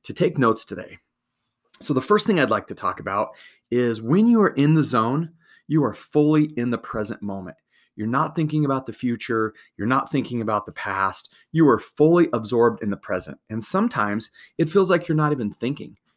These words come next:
In fact, a lot of times coaches will say, "Man, that player was unconscious." And you know what? There's a lot of truth to that statement, because when you are playing in the zone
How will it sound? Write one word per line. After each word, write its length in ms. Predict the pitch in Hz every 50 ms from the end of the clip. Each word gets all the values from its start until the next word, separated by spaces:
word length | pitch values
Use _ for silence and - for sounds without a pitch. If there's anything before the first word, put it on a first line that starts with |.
| _ -
In 120 | 123 131
fact, 420 | 127 - 180 160 151 151 156 - - - - - _ -
a 60 | 117
lot 220 | 123 131 135 185
of 80 | - 165
times 320 | - 147 131 123 120 -
coaches 440 | - - - 143 151 - - 117 107
will 140 | 107 104 95
say, 400 | - - - 110 104 101 98 95 - - - - _ -
"Man, 480 | 110 123 143 139 127 113 110 101 104 _
that 280 | - 127 135 - - -
player 420 | - 160 143 156 160 170 160 151 -
was 160 | 110 101 - -
unconscious." 760 | 123 123 113 - - 110 104 101 - - - - - - - _ _ _ - - _
And 180 | - 117 127 139
you 80 | 147
know 100 | 156 151
what? 180 | 180 190 - -
There's 160 | 135 139 131
a 40 | 139
lot 200 | 131 123 123 117
of 80 | 113 -
truth 420 | - - - 165 156 214 - -
to 80 | - 101
that 200 | 92 82 73 -
statement, 460 | - - - 98 92 - 101 95 - _ _ _ _ _ _ _
because 340 | - 117 - - 139 131 123
when 200 | 131 131 123 131
you 280 | 135 160 190 208 214 -
are 100 | 139 135
playing 340 | 135 - - 156 147 151 147
in 100 | 135 127
the 80 | 120 107
zone 460 | - 120 107 107 131 147 160 156